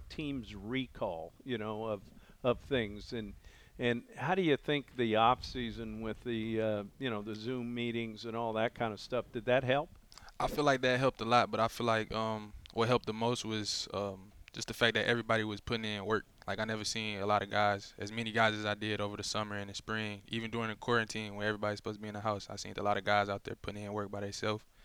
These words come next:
Speaker 2: and just going hard at it. So I think we're ready.
Speaker 1: We're ready. Well, that's, that's a great thing. So what, what, you obviously had an unbelievable year for us and, and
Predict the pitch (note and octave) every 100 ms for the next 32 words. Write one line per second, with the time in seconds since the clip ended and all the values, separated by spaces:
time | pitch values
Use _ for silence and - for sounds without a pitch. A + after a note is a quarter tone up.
0 | - - - F#2+ G2 G2 G#2 G2+ G#2+ G#2+
1 | G2 G2 - G2 G2+ - - - - -
2 | - - - - - A2+ A2 A2+ A#2 -
3 | - - B2+ A#2+ A#2+ A#2+ A2 - - -
4 | C3 B2 B2+ C3+ C#3 B2+ A2+ B2 C3+ -
5 | B2 A2 - D3 C3+ - - - - -
6 | - - - C#4+ - A3+ - _ _ -
7 | - - - - _ _ - F#3+ G3+ F3
8 | D#3 C#3 E3 C#3+ B2 D3 C#3+ C#3 C3+ A#2
9 | B2 B2 A#2+ - A2 G#2 G#2 B2 A#2 A2+
10 | G2 A#2+ A#2 A#2